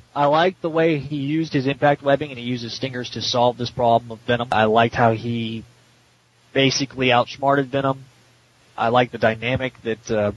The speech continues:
Ben's carrying. It's not like it's Peter Par-, it's just another version of Peter Parker. Ben really is becoming, becoming his own character. Although they, uh,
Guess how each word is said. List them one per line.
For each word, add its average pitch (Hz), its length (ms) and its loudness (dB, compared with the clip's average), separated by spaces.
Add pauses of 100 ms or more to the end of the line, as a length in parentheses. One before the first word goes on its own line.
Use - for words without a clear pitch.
(100)
Ben's 127 400 -2
carrying. 135 380 2
It's 117 220 -10
not 135 220 2
like 131 240 2
it's 123 120 -4
Peter 127 280 -2
Par-, - 240 -6
it's 123 140 -4
just - 200 -8
another 120 220 -2
version 117 320 -6
of 113 80 -12
Peter 123 200 -4
Parker. 120 340 -2
Ben 123 280 0
really 117 240 -4
is 113 100 -4
becoming, 117 440 0 (120)
becoming 127 300 0
his 117 100 -2
own 117 140 -6
character. 117 460 -4 (560)
Although 135 280 2
they, 135 120 4
uh, 123 160 0